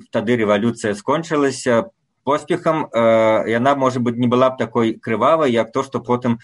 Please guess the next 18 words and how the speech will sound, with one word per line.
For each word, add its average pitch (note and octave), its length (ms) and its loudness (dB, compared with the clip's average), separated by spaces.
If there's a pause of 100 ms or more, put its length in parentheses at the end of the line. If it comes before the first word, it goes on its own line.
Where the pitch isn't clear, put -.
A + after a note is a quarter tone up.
(220)
адбылося G#2+ 680 -2
ў G2+ 60 -2
семнаццатым. A2 760 -2 (440)
Я G#2 180 0
такую G2+ 380 -4
праводжу G2+ 680 -2
асабліва, G2 720 -2
ну, F#2 380 -6 (360)
відавочную A#2+ 580 0
гістарычную A2+ 600 -2
паралель, B2 460 0
што G2 440 -4 (240)
паколькі G#2 680 -2 (140)
тадагачасная A2 840 -2
ўлада, G#2 480 0 (380)
э, F#2+ 140 -6
здолела G#2+ 440 0
перамагчы G#2+ 880 -2